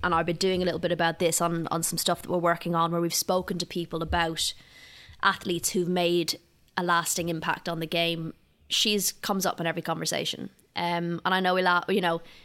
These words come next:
gets made fun of for her celebrations or whatever, but, like, when, when you think about it, Kristen Pulisic is called, like, Captain America, right? She's Captain America. Like, she,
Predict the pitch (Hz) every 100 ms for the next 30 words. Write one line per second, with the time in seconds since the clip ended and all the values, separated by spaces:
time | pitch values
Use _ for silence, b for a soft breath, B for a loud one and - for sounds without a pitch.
0 | b - 180 190 180 196 185 170 180 165
1 | - 175 175 175 170 170 165 165 160 170
2 | 170 170 180 175 170 - b b b b
3 | _ _ _ - 220 233 220 190 233 233
4 | 220 262 247 214 196 - 196 247 233 233
5 | 208 202 226 208 196 - 175 - 196 175
6 | 165 - 175 - 170 170 170 - 151 180
7 | - - 254 277 - 135 165 160 160 143
8 | - - 185 190 - 220 220 202